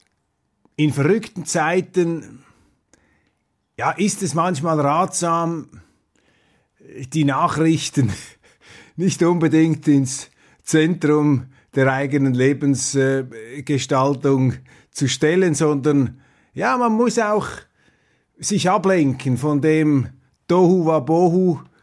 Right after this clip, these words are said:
das da draußen tobt, von diesem Krieg, der Straße von Hormuz gegen Iran,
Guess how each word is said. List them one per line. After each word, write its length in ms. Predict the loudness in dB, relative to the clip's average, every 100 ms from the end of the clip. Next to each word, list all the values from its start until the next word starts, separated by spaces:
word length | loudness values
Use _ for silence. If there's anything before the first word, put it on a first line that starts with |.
| _ _ _ _
das 240 | -2 -2 0
da 140 | -2
draußen 580 | 0 0 0 -2 -6 -4
tobt, 400 | 0 2 2 0
von 160 | -4 0
diesem 300 | -2 -2 -4
Krieg, 720 | 0 2 2 -2 -8 -20 _ _ _ _ _ _ _ _
der 120 | -20
Straße 580 | -14 -6 -2 -2 -2 -4
von 200 | -2 0
Hormuz 540 | 2 2 2 2 0
gegen 280 | 0 0 0
Iran, 760 | 0 2 2 0 0 -2 -2